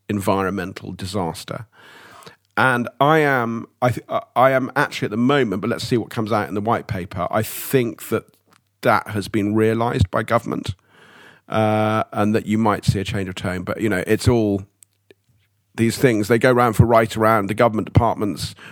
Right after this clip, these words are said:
red pen them. They go to and fro and to and fro until a final form of words is sorted out. So let's see what, what the final form of words says on trade. But I am,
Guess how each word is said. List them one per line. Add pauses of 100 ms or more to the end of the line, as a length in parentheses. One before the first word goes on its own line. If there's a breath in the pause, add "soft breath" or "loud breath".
(160 loud breath)
red
pen
them.
They
go
to
and
fro
and
to
and
fro
until
a
final
form
of
words
is
sorted
out.
So
let's
see
what, (480 soft breath)
what
the
final
form
of
words
says
on
trade.
But
I
am,